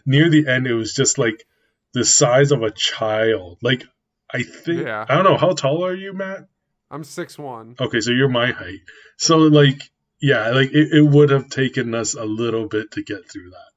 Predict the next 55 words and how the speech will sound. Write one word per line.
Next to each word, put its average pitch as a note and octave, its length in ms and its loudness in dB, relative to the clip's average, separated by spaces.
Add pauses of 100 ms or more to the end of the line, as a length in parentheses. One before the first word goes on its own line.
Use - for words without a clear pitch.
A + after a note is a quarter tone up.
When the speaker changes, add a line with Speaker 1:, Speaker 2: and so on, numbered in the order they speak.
(240)
Speaker 1:
that, F2+ 280 -14
Speaker 2:
Oh. C3 180 -14
Speaker 1:
that A#2 160 -16
crack. F#2 240 -14 (100)
But C3 180 -2 (480)
you G#3+ 100 -4
know C#4 160 0
what? A3+ 120 -4
All, F#3 220 0
Speaker 2:
I E3+ 140 0
would G3 240 -2
ne-, D3 120 0
Speaker 1:
overall, C#3 160 0
Speaker 2:
I E3 40 2
Speaker 1:
it E3+ 40 0
was B2+ 140 -4
Speaker 2:
will C#3+ 80 -10
Speaker 1:
pretty D3+ 140 -2
Speaker 2:
never C#3+ 220 -6
Speaker 1:
neat. - 80 -20
Speaker 2:
call C#3 160 -12
that A#2+ 160 -10
crime. A#2 360 -16 (160)
<laughs> - 600 -18
But G#3+ 120 0
yeah, A3+ 180 0
no, G#3 100 -2
I, G3 260 -4
I, G3 280 -6
well, F#3 220 -6
like F3 140 -8
you F3+ 140 -10
said, E3+ 160 -12
I E3 140 -4
love D3 340 -8
those C3 200 -14
kind B2+ 200 -14
of - 60 -18
areas A#2 440 -16
too. A#2 260 -18
That B2+ 120 -18
shit's C#3 220 -18 (140)
so C#3+ 640 -12
much B2+ 240 -16
fun. A2+ 380 -20 (140)
Speaker 1:
Yeah, G#2+ 560 0 (120)
and C3+ 180 4
then D3 260 6
we C3 120 0
got D3 220 0
to D#3 60 -2
check C3 340 -6
out, A#2+ 280 -2 (180)
I G#2 80 -10
think D#3 300 -8